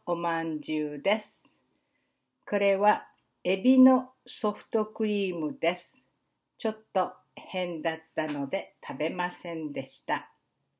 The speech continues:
次の日、海に行きました。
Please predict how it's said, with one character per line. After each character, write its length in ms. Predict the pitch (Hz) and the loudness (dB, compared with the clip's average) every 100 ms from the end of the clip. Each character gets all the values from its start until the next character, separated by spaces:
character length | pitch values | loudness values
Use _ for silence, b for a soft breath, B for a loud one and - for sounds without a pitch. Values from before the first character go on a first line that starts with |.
| _ _ _ _ _ _ _ _ _ _ _ _ _ _ _ | _ _ _ _ _ _ _ _ _ _ _ _ _ _ _
次 340 | - 226 269 | -4 2 6
の 140 | 247 220 | 6 2
日、 360 | - 254 - _ _ _ _ _ - | 0 -2 -2 _ _ _ _ _ -4
海 340 | 269 311 262 | 0 4 4
に 220 | 208 175 156 | 2 -6 -10
行 60 | |
き 160 | - 165 | -6 -4
ま 160 | 151 | -4
し 100 | 139 | -6
た。 220 | - 123 | -8 -8